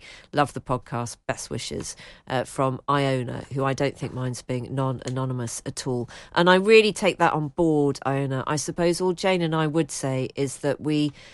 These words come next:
have quite often across the journey of this podcast, which is now approaching, I think, about seven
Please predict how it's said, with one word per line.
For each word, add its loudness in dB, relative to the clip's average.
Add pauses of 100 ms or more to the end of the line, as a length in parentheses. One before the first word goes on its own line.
(140)
have -2
quite 6
often 0
across -4
the 0 (120)
journey 4
of -8
this -8
podcast, -8
which -12
is -12
now -4
approaching, -10
I -6
think, -10
about -6
seven -4